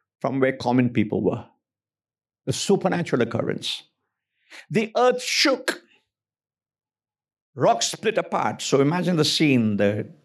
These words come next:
darkness across the whole land, the earth shaking, rocks split apart, and tombs opened. The bodies of many godly men and women who had died were raised from the dead. Okay, now, before you read the rest, remember, the Roman soldiers who killed Jesus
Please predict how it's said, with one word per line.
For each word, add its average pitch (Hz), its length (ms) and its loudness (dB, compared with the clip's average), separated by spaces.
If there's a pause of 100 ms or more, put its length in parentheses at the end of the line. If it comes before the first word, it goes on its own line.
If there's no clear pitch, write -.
(160)
darkness 175 480 0
across - 340 -2
the - 100 -6
whole 117 200 2
land, 104 380 0
the 95 260 -4
earth 180 220 2
shaking, 143 480 -2
rocks 175 300 0
split - 240 -2
apart, 104 360 -4 (220)
and 208 260 -2
tombs 330 360 2
opened. 311 500 0 (280)
The 156 60 -4
bodies 202 440 2
of 185 100 2
many 208 260 0
godly 180 400 2
men 175 180 2
and 170 120 2
women 175 240 0
who 165 140 2
had 127 140 0
died 156 220 2
were 135 160 4
raised 151 320 2
from 151 120 -2
the 127 80 2
dead. 120 400 0 (1700)
Okay, 127 180 -2
now, 110 340 2 (340)
before - 280 -2
you 147 100 4
read 147 220 2
the 131 80 4
rest, 127 240 2
remember, 120 440 2
the 98 380 2 (120)
Roman 143 260 0
soldiers 131 380 0
who 113 120 0
killed 131 240 0
Jesus 98 600 -2